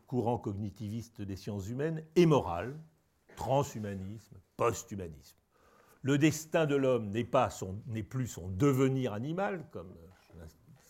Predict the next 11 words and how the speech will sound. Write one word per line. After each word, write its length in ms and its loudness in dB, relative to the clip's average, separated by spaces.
on 40 -16
en 40 -16
parlait 240 -4
à 80 -6
l'instant, 320 -2
c'est 260 4
au 80 4
contraire 540 -2
son 180 -6
devenir 460 -4
machine. 420 -8